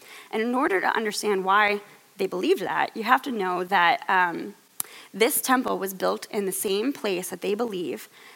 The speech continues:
that God created this covenant with Abraham as Abraham went to sacrifice his son Isaac, which God ultimately stopped the sacrifice of his son. And in that stopping, he created this promise, this covenant, that,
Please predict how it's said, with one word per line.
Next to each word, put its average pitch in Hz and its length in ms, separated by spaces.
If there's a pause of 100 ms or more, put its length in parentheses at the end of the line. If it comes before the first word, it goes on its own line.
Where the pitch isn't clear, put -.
(120)
that 196 360
God 214 420
created 208 320
this 196 140
covenant 196 460
with 196 200
Abraham 170 560
as 190 240
Abraham 202 520 (260)
went 190 400 (120)
to 180 460 (120)
sacrifice 220 600
his 196 120
son 185 340
Isaac, 175 480 (360)
which - 180
God 320 220
ultimately 240 400
stopped - 580
the 214 60
sacrifice 175 600
of 175 120
his 160 140
son. 165 340 (240)
And 240 140
in 302 160
that 302 160
stopping, 190 520
he 196 200
created 220 360
this 202 140
promise, 220 380
this 180 120
covenant, 208 560
that, 180 300